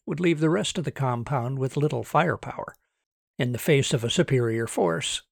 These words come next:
the only best option would be to surrender. That was the plan, at least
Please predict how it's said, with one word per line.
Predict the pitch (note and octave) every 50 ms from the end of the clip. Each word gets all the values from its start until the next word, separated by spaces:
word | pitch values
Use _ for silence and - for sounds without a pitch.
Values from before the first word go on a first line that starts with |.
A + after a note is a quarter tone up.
| _
the | - D3+ C3 B2
only | B2 C3 B2 A#2+ A#2 A2
best | G#2+ C#3+ E3 C#3 - -
option | C#3 G#2 G#2+ - - - C#3+ C#3+ E3+ - _ _ _ -
would | - A2+ G#2
be | A2+ G#2 G2
to | - G#2+
surrender. | - - A#2+ G2+ G#2+ B2+ D#3+ C#3 - - - _ _ _ _ _ _ _ _ _ _ _ _ _ _ -
That | - B2+ A2 C3+ -
was | C3+ - -
the | - -
plan, | - - B3+ B3 F3+ C#3 C#3+ F#3+ F#3+ - _ _ _ -
at | D3+ B2
least | A2 A2+ A#2+ E3+ - - - -